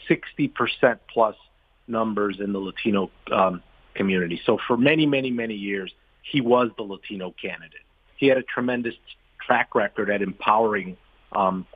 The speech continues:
Latinos, whether it's elected Latinos or, or appointed Lat-, Latinos. So for that period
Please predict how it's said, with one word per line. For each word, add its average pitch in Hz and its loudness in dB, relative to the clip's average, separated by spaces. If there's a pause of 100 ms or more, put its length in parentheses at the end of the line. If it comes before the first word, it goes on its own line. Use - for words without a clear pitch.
(140)
Latinos, 98 2
whether 95 2
it's 92 -4
elected 117 2
Latinos 107 -2 (280)
or, 98 4
or 95 2
appointed 107 0
Lat-, - -12
Latinos. 92 -2
So 104 2 (420)
for 113 4
that 156 0
period 95 -12